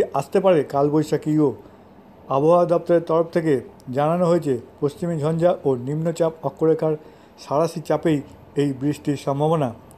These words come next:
এছাড়া উত্তরবঙ্গের নিম্নাংশে ও ঝাড়খণ্ডের ওপর দুটি ঘূর্ণাবর্তের সৃষ্টি হয়েছে, যার ফলে রাজ্যে যথেষ্ট পরিমাণে জলীয় বাষ্প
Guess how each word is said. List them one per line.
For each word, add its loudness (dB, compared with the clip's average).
এছাড়া 2
উত্তরবঙ্গের 0
নিম্নাংশে -2
ও 2
ঝাড়খণ্ডের -4
ওপর 0
দুটি 0
ঘূর্ণাবর্তের 0
সৃষ্টি -4
হয়েছে, 2
যার 4
ফলে 2
রাজ্যে 0
যথেষ্ট -2
পরিমাণে -2
জলীয় 0
বাষ্প -2